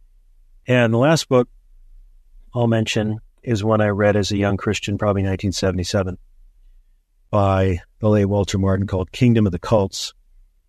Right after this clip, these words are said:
Doctor Martin was really the father of the countercult movement in the United States. He would look at the basic teachings of groups like Mormons,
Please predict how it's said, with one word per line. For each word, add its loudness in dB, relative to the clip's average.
Doctor 0
Martin 0
was -2
really 0
the -4
father 2
of 0
the -8
countercult -2
movement -2
in -2
the 0
United -4
States. -4
He -4
would 0
look 2
at -2
the -4
basic -2
teachings 0
of -4
groups -6
like -2
Mormons, 0